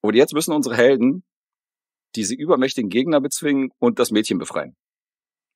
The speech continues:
Und, ähm, dann ist da auf der Heldenseite, das ist auch so random, Alter, auf der Heldenseite hast du dann auf einmal irgendwie so einen Touristenbusfahrer, der dazukommt. Du hast eine Reporterin, die dazukommt. Du hast einen Kellner aus Wangs Restaurant, der sich da anschließt.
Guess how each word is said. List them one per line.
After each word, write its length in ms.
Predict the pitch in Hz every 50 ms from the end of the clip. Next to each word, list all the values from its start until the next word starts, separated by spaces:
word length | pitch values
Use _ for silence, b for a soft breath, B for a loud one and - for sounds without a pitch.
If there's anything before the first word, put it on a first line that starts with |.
| _ _ _ _ _ _ _ _ _ _ _ _ _ _ -
Und, 380 | 98 95 98 95 92 90 - 87
ähm, 420 | 92 90 87 87 87 87 92 107 _ _ _ _ _ _ _ _ _ _ _ _ _ _ _ _ _ _ _ _ _
dann 160 | - 98 110 127
ist 120 | 131 -
da 140 | - 117 123 - _
auf 160 | - 107 98 -
der 100 | 107 -
Heldenseite, 420 | - 117 143 143 143 139 143 117
das 100 | 107 -
ist 60 | -
auch 100 | - -
so 140 | - - 101
random, 280 | 95 101 120 110 90 85
Alter, 160 | 80 - -
auf 80 | - -
der 80 | -
Heldenseite 340 | 98 117 131 135 127 127 123
hast 100 | 117 -
du 60 | -
dann 140 | 104 117 113
auf 100 | 110 -
einmal 200 | 120 113 120 117
irgendwie 160 | 110 95 -
so 80 | 92 104
einen 80 | 95 -
Touristenbusfahrer, 760 | - 104 123 - - - 139 147 139 - - 151 139 139 143
der 100 | 135 135
dazukommt. 520 | 131 127 - - 135 - - 156 175 180 - _ _ _ _ _ _ _ _ _ _ _ _
Du 160 | _ 107 95 107
hast 180 | 101 - -
eine 100 | 104 85
Reporterin, 440 | 98 - - 117 135 156 165 139 165
die 80 | 143 143
dazukommt. 560 | 143 147 - - 139 - 156 156 160 165 _ _ _ _ _
Du 120 | - 90 98
hast 220 | 101 - - -
einen 80 | 101 -
Kellner 480 | - 107 110 131 147 151 165 156 - -
aus 280 | - 104 - - -
Wangs 240 | 95 104 110 - -
Restaurant, 360 | 104 107 - 95 95 113 131
der 80 | 127 127
sich 120 | 135 131
da 80 | - 131
anschließt. 440 | 123 135 - - 147 143 - -